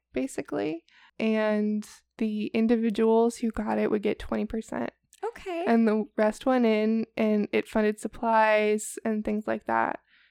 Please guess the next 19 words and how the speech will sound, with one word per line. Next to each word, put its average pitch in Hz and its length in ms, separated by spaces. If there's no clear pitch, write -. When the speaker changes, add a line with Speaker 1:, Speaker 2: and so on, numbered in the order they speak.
Speaker 1:
So 214 340
it 214 120
was 214 260
very, 202 600
like, 226 220
egalitarian, 240 840
redistributing 214 720
the 214 80
wealth - 520
sort 233 240
of 226 100
thing. 208 400
Speaker 2:
I 214 60
respect 294 500
that, 190 220
though. 156 360
Speaker 1:
Yeah, 320 360
me 247 120
too. 233 500